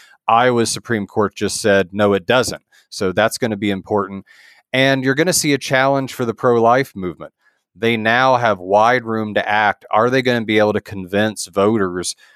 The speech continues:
to make and keep the abortion restrictions that they believe are right, that protect the right to life?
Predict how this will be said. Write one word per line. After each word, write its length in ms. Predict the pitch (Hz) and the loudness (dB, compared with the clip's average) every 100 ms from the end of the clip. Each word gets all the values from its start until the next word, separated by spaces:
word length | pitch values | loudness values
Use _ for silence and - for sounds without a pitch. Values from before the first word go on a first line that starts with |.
| _ _ | _ _
to 460 | - 117 101 95 90 _ _ _ _ _ _ _ _ | -4 -2 0 -2 -6 _ _ _ _ _ _ _ _
make 400 | 110 107 127 135 | -8 -2 0 0
and 240 | 113 101 90 | -2 -6 -8
keep 420 | - 120 117 _ _ _ | -4 -2 -2 _ _ _
the 120 | 107 104 | -4 -2
abortion 420 | 104 110 - 101 | 2 0 0 -6
restrictions 600 | 98 - 104 - 98 92 | -6 -2 -2 -2 -8 -6
that 140 | 95 | -6
they 180 | - 101 | 0 0
believe 400 | 95 101 101 95 | 0 -2 0 0
are 180 | 98 92 | 0 0
right, 360 | 92 101 104 104 - | 0 0 0 -6 -10
that 180 | 98 - | -10 -8
protect 420 | 98 - 101 - | -6 -4 -4 -2
the 80 | 98 | 0
right 200 | 98 98 | 0 -2
to 80 | 98 | 0
life? 400 | 95 98 107 | 2 2 0